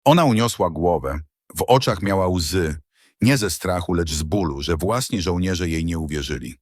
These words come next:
Generał zdjął jej kajdanki, patrząc w milczeniu. Mówił więcej spojrzeniem niż tysiąc przeprosin. Jego twarz pobladła, bo rozpoznał znak oddziału, który zginął w akcji, pozostawiając tylko jedną ocalałą.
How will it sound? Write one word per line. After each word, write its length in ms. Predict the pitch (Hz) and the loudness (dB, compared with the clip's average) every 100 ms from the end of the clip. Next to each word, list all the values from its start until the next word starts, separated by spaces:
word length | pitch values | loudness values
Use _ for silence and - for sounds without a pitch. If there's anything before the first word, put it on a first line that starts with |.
| _ _ - | _ _ 4
Generał 360 | 127 180 170 | 6 6 4
zdjął 320 | 104 101 120 92 | 2 2 2 4
jej 180 | 87 | 0
kajdanki, 680 | 82 95 85 85 101 - 123 | 0 0 2 0 -2 -2 -2
patrząc 420 | - 101 - 92 | 0 -2 -2 -2
w 40 | 85 | 0
milczeniu. 560 | 92 78 82 69 65 - _ _ - | 0 0 -2 -4 -8 -16 _ _ 2
Mówił 320 | 113 131 107 | 4 4 2
więcej 380 | 107 117 113 90 | 2 0 -2 -4
spojrzeniem 640 | - 92 85 90 85 80 | -2 0 2 2 0 0
niż 180 | 76 - | -2 -2
tysiąc 360 | 78 - 69 | -4 -2 -6
przeprosin. 600 | - 80 78 - - - - _ _ 101 | -4 -4 -4 -6 -8 -12 -16 _ _ 2
Jego 200 | 113 135 | 4 4
twarz 300 | - 139 - | 2 -2 0
pobladła, 640 | 107 95 82 64 69 82 - _ - | 0 2 2 0 -4 -6 -8 _ 0
bo 100 | 95 | 2
rozpoznał 560 | 101 - 123 123 113 90 | 2 0 0 0 0 0
znak 300 | 92 101 98 | 0 0 -2
oddziału, 540 | 80 76 90 78 76 | -2 0 0 0 -4
który 260 | - 87 80 | -4 -2 0
zginął 320 | 90 90 78 | 0 0 0
w 40 | |
akcji, 480 | 78 80 - 80 78 - _ _ - | -2 -4 -4 -2 -2 -6 _ _ -2
pozostawiając 760 | 92 92 87 90 98 95 85 | 2 2 2 2 2 0 -2
tylko 320 | - 95 87 87 | -2 -2 0 2
jedną 440 | 90 87 80 73 | 2 2 -2 -6
ocalałą. 480 | 71 73 67 65 | -6 -4 -4 -6